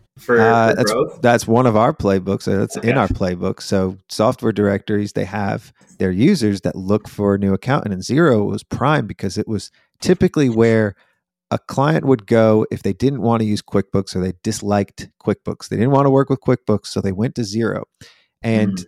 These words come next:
Speaker 2: then they look in the directory and you've got accountants because their accountant now won't work with them because they're using Xero and the accountant wants to use QuickBooks only. So now they're
Speaker 1: Mm.
Speaker 2: looking for a new accountant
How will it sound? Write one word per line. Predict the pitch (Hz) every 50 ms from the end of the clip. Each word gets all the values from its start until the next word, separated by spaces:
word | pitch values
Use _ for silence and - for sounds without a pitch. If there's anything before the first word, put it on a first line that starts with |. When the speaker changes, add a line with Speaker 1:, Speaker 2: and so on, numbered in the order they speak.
| _ -
Speaker 2:
then | 123 135 147
they | 139
look | 123 123 120 -
in | 117
the | 107 98
directory | 95 101 110 156 190 - - 120 113 104 104
and | 107 104 107
you've | 101 98
got | 110 107 104 -
accountants | - 110 - - 165 190 - 117 104
because | - - 110 - - 104 98 -
their | - 135 175 151
accountant | - - - 123 113 - - - -
now | 113 113 123 127
won't | 110 113 117 120 -
work | 104 135 175 - -
with | 98 -
them | - 98 104
because | 107 107 - 107 92
they're | - 101
using | 107 113 110 104 107 95
Xero | 92 131 175 160 117 104 107
and | 110
the | 107 104
accountant | 95 - - 156 175 120 110 107
wants | 110 107 113 -
to | - 127
use | 151 156
QuickBooks | - - 220 208 _ - - 101 - -
only. | 101 101 101 107 107 - - _ _ _ _ _
So | - -
now | 110 123 147 185
they're | 117 110 107
Speaker 1:
Mm. | 107
Speaker 2:
looking | 135 190 - 123 110
for | 107 120 113
a | 110
new | 113 123 120
accountant | 101 98 - - 139 139 127 - - 101 -